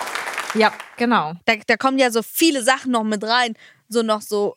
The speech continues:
Speaker 2: diese Monitore. Wenn du siebzehn Monitore hast, dann bist du ja komplett raus. Kannst du vergessen.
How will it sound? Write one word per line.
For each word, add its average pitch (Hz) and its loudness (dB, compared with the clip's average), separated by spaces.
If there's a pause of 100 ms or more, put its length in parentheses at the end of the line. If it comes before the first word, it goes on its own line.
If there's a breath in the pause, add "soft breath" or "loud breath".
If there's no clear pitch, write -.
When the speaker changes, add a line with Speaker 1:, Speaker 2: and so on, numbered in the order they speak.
Speaker 2:
diese 196 -4
Monitore. 226 0
Wenn 214 0
du 214 0
siebzehn 254 -2
Monitore 233 0
hast, 180 -10
dann 185 -6
bist 196 -8
du 202 -2
ja 180 0
komplett 202 -2
raus. 165 -12 (300 soft breath)
Kannst 208 -4
du - -14
vergessen. 202 -4